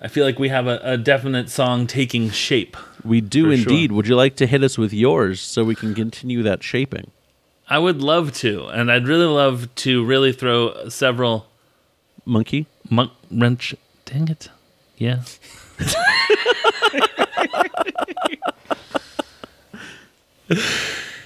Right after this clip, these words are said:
Speaker 1: Yeah, I'd like to do that real quick with my aspects. So the first one,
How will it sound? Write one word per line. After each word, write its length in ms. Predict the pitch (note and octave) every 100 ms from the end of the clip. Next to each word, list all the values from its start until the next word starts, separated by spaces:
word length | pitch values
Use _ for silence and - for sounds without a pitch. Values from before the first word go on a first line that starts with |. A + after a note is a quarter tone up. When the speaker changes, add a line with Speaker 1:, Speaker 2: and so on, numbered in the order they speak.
| - -
Speaker 1:
Yeah, 200 | B3+ - - _ -
I'd 120 | F#3+
like 180 | G#3 F#3+
to 60 |
do 180 | F3 F#3
that 260 | F#3 F3+ - -
real 340 | D#3+ D#3 D3
quick 240 | C3 F#3 F3
with 180 | D3+
my 200 | D3 C#3+ C#3+
aspects. 680 | B2+ - A2 F#2 - C3+ B2+
So 160 | F3
the 80 | D#3+
first 340 | - G#3 G#3+
one, 280 | A#2+ G#2+ C3+